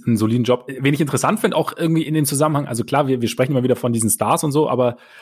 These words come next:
Steve Nash ist eigentlich auch ziemlich gut durch die Saison gekommen, finde ich. Also nicht, dass ich ihn jetzt zum Coach of the Year machen würde, aber so wa-, dieses, also klar, er hat diese, einen Coaching-Staff aus lauter Veteranen, aber irgendwo trotzdem, also dieses,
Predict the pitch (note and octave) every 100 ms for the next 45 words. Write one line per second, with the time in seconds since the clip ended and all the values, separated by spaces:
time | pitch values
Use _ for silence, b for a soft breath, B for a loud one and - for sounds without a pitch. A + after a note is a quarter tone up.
0 | B - - A#2 A#2 C#3+ - D3+ D#3 -
1 | A#2+ A2 A2+ G#2 G#2 G2 G#2 G2+ G2+ -
2 | G2+ A#2+ B2+ G3+ D3+ D3+ C#3 C3+ D#3+ C#3
3 | B2+ G3 A#2+ A2 G2+ G#2 G#2 A2+ A#2 A2
4 | C3+ A#2 - A#2+ A#2 - b b b b
5 | _ _ - A2 G#2+ B2 D#3 B2 - B2
6 | B2+ B2 - - B2+ G#2 - _ C#3+ C3
7 | D3 D#3 C3+ C#3 C#3 C#3 A2 B2+ C3 C3+
8 | B2+ A#2 A#2+ G#2 A#2 E3+ F#3+ G#3 _ b
9 | b b b _ _ _ - A#2 A#2 A#2+
10 | A#2+ A#2+ C3 B2+ C3 - D#3 - E3 D#3+
11 | - B2 A2+ A2+ A#2+ A2+ - -